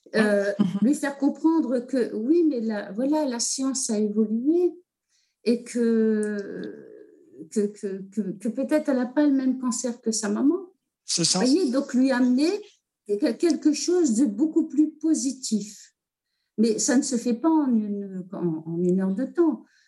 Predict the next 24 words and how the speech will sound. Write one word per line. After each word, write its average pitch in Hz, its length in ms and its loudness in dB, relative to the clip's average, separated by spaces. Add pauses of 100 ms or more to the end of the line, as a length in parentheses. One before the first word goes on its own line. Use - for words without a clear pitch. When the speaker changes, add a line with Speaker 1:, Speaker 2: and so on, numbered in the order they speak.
(140)
Speaker 1:
Voilà, 233 180 0
Speaker 3:
Non, 185 60 2
non, 170 80 0
bien 175 80 -4
Speaker 1:
les, 180 80 0
Speaker 3:
sûr. - 140 -2
Speaker 1:
ces 208 200 0
personnes-là 214 600 2
ont 226 200 2
besoin 214 520 0
d'être 190 500 -8
accueillies 208 840 0
une 190 100 -6
fois 190 240 -10
par - 140 -12
semaine. 240 520 -2 (320)
Vous 185 120 -10
voyez, 208 340 -4
ce - 200 -4
n'est 175 80 0
pas, 226 300 -4
Speaker 3:
Ah, 180 280 -4
oui. 156 60 -8
Speaker 1:
euh, 143 180 -12